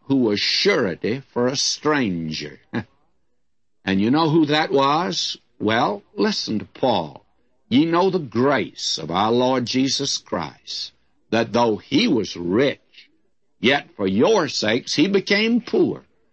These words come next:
that you through his poverty might be rich. He assumed your debt of sin and mine, and he paid an <laughs> awful penalty.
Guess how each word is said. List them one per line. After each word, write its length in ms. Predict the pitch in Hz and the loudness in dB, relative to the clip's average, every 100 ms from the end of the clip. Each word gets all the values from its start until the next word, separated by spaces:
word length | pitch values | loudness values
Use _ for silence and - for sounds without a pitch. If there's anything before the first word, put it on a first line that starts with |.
| _ _ | _ _
that 240 | - 113 - | -2 -2 2
you 300 | 131 160 170 | 4 4 0
through 320 | - 147 131 | -2 0 2
his 220 | 131 170 | 2 0
poverty 560 | - - 101 82 85 95 | -2 0 2 0 -6 -2
might 320 | 104 104 - | 0 0 -2
be 120 | 110 | -2
rich. 280 | 110 104 78 _ _ _ _ _ | 0 -2 -4 _ _ _ _ _
He 140 | 208 254 | 0 2
assumed 760 | 233 - - 190 131 87 98 | 2 0 -2 0 0 0 -4
your 280 | 104 131 156 | 0 2 2
debt 380 | 151 113 120 - - | 2 2 0 -2 -10
of 100 | 139 | -6
sin 520 | - - 135 85 87 | -4 -2 -2 -2 -2
and 180 | 104 127 | 0 0
mine, 320 | 123 101 69 _ _ _ _ _ _ _ | 0 -4 -10 _ _ _ _ _ _ _
and 420 | - 135 131 120 113 | -2 0 2 0 -2
he 140 | - 143 | -2 -4
paid 340 | - 147 151 | 2 2 4
an 140 | 127 | 2
<laughs> 120 | 127 147 | 2 2
awful 300 | 143 - 147 | 0 -2 -2
penalty. 600 | - 180 226 107 - - | 0 -2 -2 -6 -12 -18